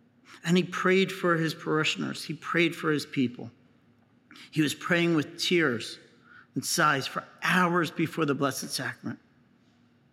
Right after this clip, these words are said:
Hours and hours before the Blessed Sacrament. And then he,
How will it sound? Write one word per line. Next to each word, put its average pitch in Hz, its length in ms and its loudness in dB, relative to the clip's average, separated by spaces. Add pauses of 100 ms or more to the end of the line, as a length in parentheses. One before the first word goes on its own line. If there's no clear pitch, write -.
(640)
Hours 165 480 2
and 160 120 2
hours 151 320 2
before 143 360 -4
the 131 60 -2
Blessed 127 360 -8
Sacrament. - 480 -12 (2250)
And 170 180 4
then 175 440 4
he, 170 840 2